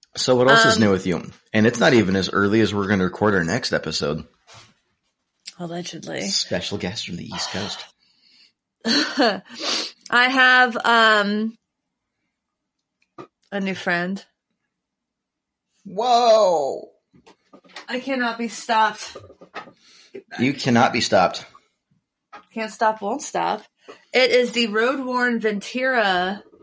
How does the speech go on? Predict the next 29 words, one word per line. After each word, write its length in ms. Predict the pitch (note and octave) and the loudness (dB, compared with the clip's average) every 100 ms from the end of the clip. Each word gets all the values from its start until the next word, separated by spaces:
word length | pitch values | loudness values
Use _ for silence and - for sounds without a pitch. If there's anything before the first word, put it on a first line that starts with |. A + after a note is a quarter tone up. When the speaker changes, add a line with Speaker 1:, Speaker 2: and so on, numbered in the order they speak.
| _ _ _ _ _ | _ _ _ _ _
Speaker 2:
Telecaster, 920 | - G#3 G#3+ G#3+ F3+ F3 - F3+ G3 G#3 | -4 -2 -2 -2 -2 -2 -4 -2 -2 -4
so 240 | G#3 F#3 | -4 0
you 160 | F3+ F3+ | 0 -2
see 180 | F#3+ F#3 | -4 -4
Speaker 1:
Is, 80 | |
Speaker 2:
some 260 | C#3 B2 F3+ | -4 -4 -2
Speaker 1:
is 160 | C3+ D3 | 0 2
it 60 | |
not 220 | C#3+ C#3 C3 | 4 4 2
Speaker 2:
nice 160 | C3+ | 2
square 180 | A2+ A2+ | 4 6
Speaker 1:
Ventura? 20 | |
Speaker 2:
pattern 320 | C3+ F3+ E3+ E3+ | 6 4 -2 -6
there. 420 | E3+ F#3+ C4 C4+ _ _ - | -4 -4 -4 -8 _ _ -8
Ventera. 640 | G#3 G3+ F#3 F3 F3 G3 G3+ | -6 -4 -2 -2 -2 -4 -10
Sure, 260 | - A#3 G3 | -10 -8 -8
whatever, 360 | F#3 F#3 F3 F3 | -8 -8 -6 -6
I 60 | |
don't 160 | F#3 F3+ | -8 -8
care. 280 | E3+ F3 - _ - G3 | -10 -10 -14 _ -2 0
Speaker 1:
<laughs> 840 | F#3+ B3 C#4 C4 D#4 - D#4 - - - - - _ _ _ _ - _ _ - | 4 6 6 6 6 6 2 2 -18 -18 -16 -18 _ _ _ _ -20 _ _ -2
Speaker 2:
Got 160 | G#3 G#3 | -2 0
some 340 | G3+ F#3+ F#3 - - | -2 -2 -4 -10 -12
buckle 400 | F#3+ A3 A3+ A3+ | 0 0 4 4
rash. 420 | G#3+ G#3 G#3+ A3 | 6 6 4 2
Really 300 | A3+ F#4 A4+ | 0 2 2
tasteful, 480 | - B3 C4 - A#3+ | 2 2 2 0 4
I 160 | G3+ G3 | 4 4
think, 480 | G3 F3+ F3 E3+ | 2 0 0 -6